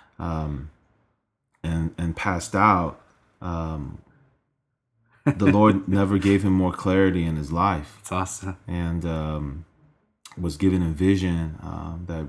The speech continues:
Speaker 1: radically changed his life over the past, you know, the following months. And so,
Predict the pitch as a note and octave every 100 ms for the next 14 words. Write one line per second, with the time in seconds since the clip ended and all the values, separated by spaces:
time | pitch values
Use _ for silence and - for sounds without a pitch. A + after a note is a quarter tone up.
0 | - - F#2+ G2+ - E2+ - F#2 F2 -
1 | D#2 E2+ F2 E2+ D#2+ D#2+ F2 - F2 D#2+
2 | - - - - _ E2+ D#2+ D#2 F#2 F2
3 | E2 E2 E2+ E2+ E2+ - E2 D#2 D#2+ D#2+